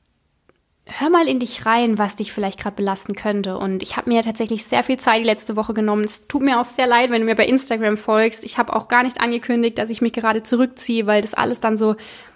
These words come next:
so eine spontane Entscheidung auch irgendwie war, weil ich dann letzte Woche Sonntag einfach gemerkt hab, okay, ich muss jetzt wirklich auch mal alles, was mit Arbeit zu tun hat, wirklich ruhen lassen.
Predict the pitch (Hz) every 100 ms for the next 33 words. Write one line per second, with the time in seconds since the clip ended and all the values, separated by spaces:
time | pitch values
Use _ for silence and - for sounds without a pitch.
0 | _ _ - 269 277 277 269 - - 277
1 | - 247 277 254 - 302 285 196 196 208
2 | 208 196 202 202 247 226 214 208 208 208
3 | 208 208 - 214 208 196 226 233 240 226
4 | 226 226 220 220 226 - - 226 - 240
5 | 240 - 233 233 - 208 202 196 226 277
6 | - - - - 208 214 220 208 196 202
7 | 240 240 226 - 240 262 254 - _ -
8 | - 202 214 220 214 - - - 233 247
9 | 247 247 294 320